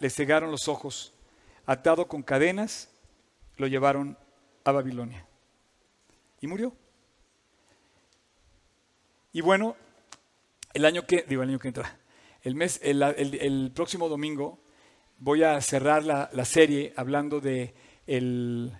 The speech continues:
¿quién, quieren pasar, por favor, este, Adán y Ari? Eh, hablando de los reyes buenos.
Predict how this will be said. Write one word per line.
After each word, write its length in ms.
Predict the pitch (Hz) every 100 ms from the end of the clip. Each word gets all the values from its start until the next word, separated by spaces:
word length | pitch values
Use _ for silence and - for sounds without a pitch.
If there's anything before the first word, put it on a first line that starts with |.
| _
¿quién, 280 | - 214 -
quieren 200 | 202 220
pasar, 300 | 170 156 185
por 100 | 175
favor, 300 | 151 156 170
este, 380 | 160 - 139 131
Adán 320 | 127 147 156
y 160 | 147 135
Ari? 260 | 143 175 - _ - - - - - _ _ _ _ _ _ _ _ _ _ -
Eh, 760 | - 156 147 143 143 147 143 127 - - - _ _ _ _ _ _ _ _ _ _ _ _ -
hablando 400 | 143 160 170 175
de 460 | 156 147 139 139
los 160 | 135 135
reyes 280 | 170 180 170
buenos. 460 | 185 220 147 -